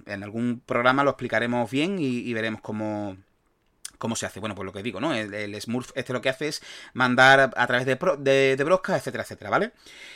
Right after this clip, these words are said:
Y después, por último, otro método que me ha parecido curioso es la inundación por U D P, ¿vale? Que se generan grandes cantidades de paquetes U D P, ya digo, ya veremos esto de los, de los paquetes U D P y C M P, etcétera, etcétera. Contra la víctima elegida, ¿vale? Ni que decir tiene,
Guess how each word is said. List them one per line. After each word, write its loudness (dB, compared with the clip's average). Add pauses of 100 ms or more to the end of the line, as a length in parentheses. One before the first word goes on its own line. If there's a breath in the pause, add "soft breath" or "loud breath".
(120)
Y 0
después, 4
por 12
último, 2
otro 0
método 2
que -2
me 2
ha 4
parecido -2
curioso -4
es -2
la 2
inundación -2
por 0
U 2
D -2
P, -10 (300 loud breath)
¿vale? 4
Que -6
se -8
generan 0
grandes 4
cantidades 4
de 2
paquetes -2
U -4
D -4
P, 0
ya -2
digo, -6
ya -8
veremos -2
esto -8
de -6
los, 0
de -8
los -8
paquetes -8
U -6
D -4
P 0
y -2
C -8
M -8
P, -2
etcétera, -10
etcétera. -2 (600 loud breath)
Contra 4
la 8
víctima 0
elegida, -8 (420 loud breath)
¿vale? 4
Ni 0
que -4
decir -2
tiene, 2